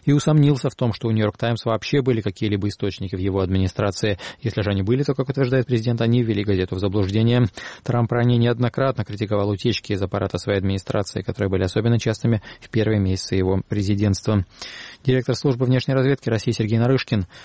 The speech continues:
во вторник заявил, что она располагает данными о подготовке кибератак против России, и спецслужбы принимают меры по их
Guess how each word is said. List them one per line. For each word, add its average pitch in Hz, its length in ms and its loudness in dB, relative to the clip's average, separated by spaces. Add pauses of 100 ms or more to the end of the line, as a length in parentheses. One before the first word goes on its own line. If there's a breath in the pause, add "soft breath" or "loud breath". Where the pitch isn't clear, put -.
(140 loud breath)
во 110 80 -2
вторник 117 340 0
заявил, 123 300 2
что - 160 -4
она 107 100 0
располагает 104 480 0
данными 120 360 2
о 98 40 0
подготовке 101 480 -2
кибератак 104 520 0
против 95 280 -2
России, 135 400 0 (260 loud breath)
и 135 120 2
спецслужбы 110 580 -4
принимают 95 500 0
меры 104 380 2
по 101 140 0
их 101 220 -2